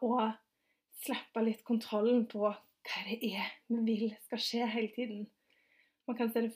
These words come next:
for oss, men man må slippe det man tror,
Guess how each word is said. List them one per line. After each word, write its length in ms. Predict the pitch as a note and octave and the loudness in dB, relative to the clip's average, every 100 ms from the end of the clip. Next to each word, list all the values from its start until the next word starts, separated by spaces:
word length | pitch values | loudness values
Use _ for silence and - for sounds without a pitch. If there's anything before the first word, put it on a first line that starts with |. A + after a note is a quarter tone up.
| - | 0
for 240 | B3 B3+ C#4+ | 2 4 2
oss, 160 | D4 A#3+ | 2 4
men 180 | B3 | 4
man 100 | B3 A#3+ | 6 4
må 60 | |
slippe 760 | A#3+ - - C#4+ - _ - G#3 B3 - _ _ _ _ _ _ _ _ _ _ _ _ _ _ _ _ _ | 2 -2 -6 -6 -8 _ -2 -2 -2 -8 _ _ _ _ _ _ _ _ _ _ _ _ _ _ _ _ _
det 160 | B3 A3+ A#3 | 6 6 6
man 200 | A3+ A3+ | 4 0
tror, 460 | - A3+ A3+ A#3+ | -2 4 4 4